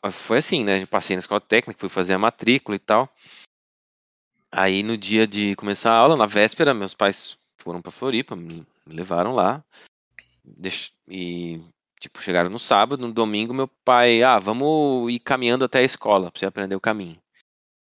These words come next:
E aí a gente foi caminhando até a escola. Foi, voltou e tal. "E aí, Juliana, aprendeu?" "Ah, aprendi, tranquilo." Dava uns quinze minutos a pé, assim. Beleza, mas segunda-feira era aula. <laughs> Tipo, meus pais foram embora domingo.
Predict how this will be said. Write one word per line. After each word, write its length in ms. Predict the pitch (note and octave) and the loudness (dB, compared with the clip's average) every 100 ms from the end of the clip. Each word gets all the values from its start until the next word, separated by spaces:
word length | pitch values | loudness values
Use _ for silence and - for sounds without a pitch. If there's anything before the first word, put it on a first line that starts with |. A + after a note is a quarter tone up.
| _ | _
E 100 | B2 | 0
aí 80 | B2 | 2
a 20 | |
gente 160 | C3+ D3 | 2 0
foi 100 | C#3+ | -2
caminhando 460 | D3 D#3+ F3 A2 G#2+ | -2 0 0 0 -2
até 100 | B2 | -4
a 40 | |
escola. 500 | C3+ - G2 F2+ F#2 _ _ _ _ _ _ _ | -4 -6 -6 -6 -12 _ _ _ _ _ _ _
Foi, 240 | G#2+ A#2 | -4 -2
voltou 460 | C#3+ C#3 - C#3 E3 | -2 -6 -2 0 0
e 40 | |
tal. 520 | - A#2 C3+ C#3+ C3+ A#2 _ _ | 4 6 6 2 -6 -12 _ _
"E 80 | A#2+ | 2
aí, 120 | C3 | 4
Juliana, 260 | G2 G2 F#2+ | 4 -2 -8
aprendeu?" 500 | F#2 G2+ A2 D3+ F#2+ | -4 0 4 4 4
"Ah, 120 | - G#2 | 0 -2
aprendi, 500 | - C#3 C#4 A#2+ A2+ | -2 -6 -4 -4 -6
tranquilo." 560 | - G#2 - B2 G#2 F2+ _ _ _ _ _ _ | -12 -10 -2 0 0 -6 _ _ _ _ _ _
Dava 180 | - F#2 | -2 -2
uns 100 | G2 | -2
quinze 200 | - G2 | -6 -6
minutos 240 | A2 G2+ G#2+ | -4 -4 -4
a 80 | |
pé, 220 | - G2+ F#2 | 0 2 2
assim. 240 | - F2 _ _ _ _ _ _ _ _ _ _ _ _ _ _ _ - | -2 -14 _ _ _ _ _ _ _ _ _ _ _ _ _ _ _ 0
Beleza, 420 | G3+ F#3+ E3 C3 | 6 8 8 4
mas 200 | F2+ F2 | 0 -2
segunda-feira 560 | A2 B2 B2+ - C3 | -8 -2 -2 0 2
era 120 | D3 G3+ | 4 6
aula. 360 | E4+ D#3+ D#3 | 8 8 8
<laughs> 320 | A2 - - _ _ _ F#2 - _ - - | 6 -2 -18 _ _ _ -18 -18 _ -20 -20
Tipo, 180 | - - | -20 -8
meus 160 | G#2 - | -6 0
pais 180 | G2+ - | 0 2
foram 160 | A2+ | 0
embora 280 | G#2 G#2 C3 | 0 0 0
domingo. 580 | A2+ A2+ A2 A#2+ D3 | 0 -2 0 0 0